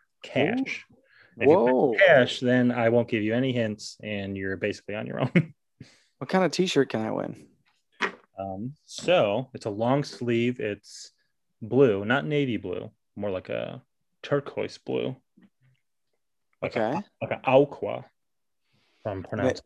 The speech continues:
Speaker 1: that
Speaker 2: and it
Speaker 1: correct.
Speaker 2: says trivial arguments. Oh, I'm going for the T-shirt.
Speaker 1: <laughs> For the record, I showed him a
Speaker 2: Swag to
Speaker 1: picture of the
Speaker 2: that.
Speaker 1: T-shirt, and that's why he, uh, decided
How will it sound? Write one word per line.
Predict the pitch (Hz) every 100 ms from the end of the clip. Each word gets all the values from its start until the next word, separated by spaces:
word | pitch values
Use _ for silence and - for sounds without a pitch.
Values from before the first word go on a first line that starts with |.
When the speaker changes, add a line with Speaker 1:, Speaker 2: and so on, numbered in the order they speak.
| _
Speaker 1:
that | 92 - -
Speaker 2:
and | 127
it |
Speaker 1:
correct. | 131 -
Speaker 2:
says | - 131 131 123 - - _ _
trivial | - 131 127 131 127 127 - _ _ _ _ _ _ -
arguments. | 123 143 123 113 -
Oh, | 131
I'm | 117 110 170
going | 160 147
for | 143 123
the |
T-shirt. | 104 131 143 104 107 - - 147
Speaker 1:
<laughs> | 170 156 - 151 - - - - _ _ _ _ _ _ _
For | 131
the |
record, | 127 120 117
I | 120
showed | - 135
him | 127
a |
Speaker 2:
Swag | 123 143 147
to | 107
Speaker 1:
picture |
of | 110
the | 110
Speaker 2:
that. | -
Speaker 1:
T-shirt, | 110 - 110
and | 107 98
that's | 95 -
why | 117
he, | 123 131 131
uh, | 139 143 -
decided | 131 - 110